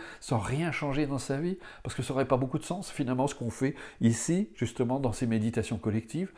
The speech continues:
si on fait pas justement des actes altruistes aussi à côté, où on s'efforce d'être attentif à ce qu'on sème dans, dans le monde aussi. Je sais que c'est pas facile et que c'est un grand défi, d'autant plus qu'il y a des personnes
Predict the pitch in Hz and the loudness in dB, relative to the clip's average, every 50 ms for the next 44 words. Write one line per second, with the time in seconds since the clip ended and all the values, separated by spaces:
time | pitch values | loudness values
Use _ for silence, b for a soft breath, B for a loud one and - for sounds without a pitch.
0 | B B B B - - 127 - - - 185 - - 139 180 165 107 117 107 - | B B B B -4 -2 0 2 4 4 4 4 4 0 2 0 0 -2 -2 -2
1 | - 123 107 123 123 110 110 110 101 104 120 123 123 - - - 107 107 104 - | 0 -2 0 0 2 4 4 4 6 6 4 4 2 -2 -2 0 0 0 0 -2
2 | - 123 120 120 - 110 95 - - 117 101 95 101 - 113 - - 143 151 151 | -2 -2 -2 -2 -2 -4 -4 -4 -4 -4 -4 -4 -2 -4 -6 -4 -4 -6 -6 -6
3 | B B B B B B B B B B B B 117 113 110 110 - 117 - - | B B B B B B B B B B B B 0 2 2 2 2 0 0 2
4 | 127 135 135 101 107 107 107 - 110 - - 113 - - - 143 160 - - B | 2 2 2 4 2 2 2 2 -2 -2 -2 -6 -6 -4 -4 -4 -4 -4 -10 B
5 | B B B B B B - - - - - 104 - - - 127 120 135 127 113 | B B B B B B -12 -10 -8 -6 -6 -4 -4 2 4 4 4 4 2 2
6 | 104 104 107 107 - 92 101 107 104 110 110 117 143 - 143 127 123 120 - - | 4 4 4 4 0 0 0 2 2 2 2 0 -2 -2 0 -2 -2 -2 -2 -4
7 | 165 185 - - 110 110 143 131 - 226 233 220 - 214 - - 165 156 151 - | -6 -6 -6 -4 2 2 2 4 4 0 0 2 2 0 2 4 2 2 2 2
8 | 156 - - 165 156 143 127 - 131 - - 131 120 131 117 107 98 117 120 110 | 0 0 2 2 2 2 2 0 -2 -2 -2 -2 0 0 0 2 4 4 4 6
9 | 120 123 120 - 208 196 202 B B B B B B - 127 131 - 139 120 - | 4 4 4 4 2 0 0 B B B B B B 4 4 4 4 0 0 2
10 | 165 160 - - 123 98 92 85 92 87 78 - - 131 127 120 92 | 2 0 2 4 2 4 4 2 0 -2 -2 0 0 0 0 0 -4